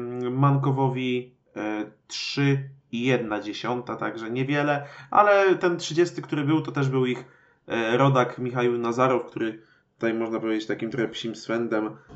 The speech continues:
ale jednak zdołał awansować do serii finałowej. E, myślę, że zaskoczeniem jest to, że,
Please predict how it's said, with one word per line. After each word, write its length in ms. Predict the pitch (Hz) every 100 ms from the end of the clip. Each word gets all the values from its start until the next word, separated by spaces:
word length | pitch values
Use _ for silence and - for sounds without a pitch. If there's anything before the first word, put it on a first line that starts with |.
| -
ale 440 | - 147 135 123
jednak 440 | 123 113 113 - -
zdołał 540 | 107 110 117 107 104
awansować 580 | 110 107 104 120 113 113
do 300 | 110 104 - _ _ _
serii 380 | - 127 113 -
finałowej. 680 | 131 135 160 120 95 127 131
E, 40 | - -
myślę, 320 | 147 196 226
że 100 | 208
zaskoczeniem 460 | 190 - 381 214 190
jest 140 | 185
to, 80 | 196
że, 220 | 190 185